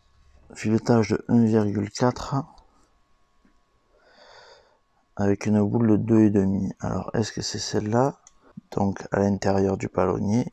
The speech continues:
ici. Donc, je pense qu'avec l'option du, du sauve-cerveau, on a la rotule qui va avec, parce que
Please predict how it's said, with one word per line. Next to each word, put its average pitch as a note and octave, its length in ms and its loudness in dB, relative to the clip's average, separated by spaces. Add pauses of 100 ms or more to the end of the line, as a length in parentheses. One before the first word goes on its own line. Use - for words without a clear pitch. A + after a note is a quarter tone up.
ici. - 400 -4 (480)
Donc, G#2 240 -2
je - 80 -2
pense G#2+ 240 2
qu'avec G#2 380 4
l'option A2 680 2 (1500)
du, G2+ 160 -4 (240)
du G#2+ 720 2 (880)
sauve-cerveau, G#2+ 1000 2
on G#2 180 2
a G#2 100 4
la G#2 120 4
rotule G#2 420 0
qui F2+ 160 -4
va F#2 160 0
avec, F#2+ 480 -6
parce - 160 -8
que - 260 -4